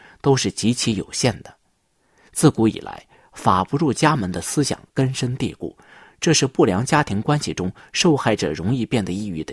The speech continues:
一大根源。这最常见、最隐蔽的暴力关系藏匿在千家万户里，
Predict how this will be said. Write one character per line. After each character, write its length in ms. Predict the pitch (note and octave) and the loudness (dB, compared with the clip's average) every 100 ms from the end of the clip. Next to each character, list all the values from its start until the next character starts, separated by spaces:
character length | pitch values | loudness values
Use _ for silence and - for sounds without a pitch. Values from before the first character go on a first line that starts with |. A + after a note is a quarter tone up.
| A#1 | -8
一 140 | F#2+ G#2 | -2 -2
大 180 | - - | -2 -2
根 220 | A2+ A2 | -4 -4
源。 160 | - - _ _ - - _ _ - | -8 -16 _ _ -20 -20 _ _ 0
这 160 | C#3+ | 2
最 220 | C3+ E3 | 4 2
常 320 | - - F2 A#2+ | 2 -4 -6 -2
见、 180 | C3 | -2
最 200 | A#2+ F3 | 2 0
隐 200 | G#2+ A1+ B1+ | 0 -4 -2
蔽 100 | A#2 | -2
的 120 | F2+ | 0
暴 240 | - D#3+ G2+ | 0 0 -2
力 100 | - | -4
关 220 | - F#2+ | -2 -2
系 240 | - - - - - | -2 -8 -12 -20 -16
藏 260 | - F#2+ | -2 0
匿 160 | A2+ B2+ | 2 0
在 200 | F2 A#1 | 0 -4
千 300 | - B2 A#2 | -2 -2 -2
家 180 | A#2+ G#2+ | -2 -2
万 180 | A2+ F2 | -4 -4
户 220 | - G2 | -2 -2
里， 200 | G1+ | -4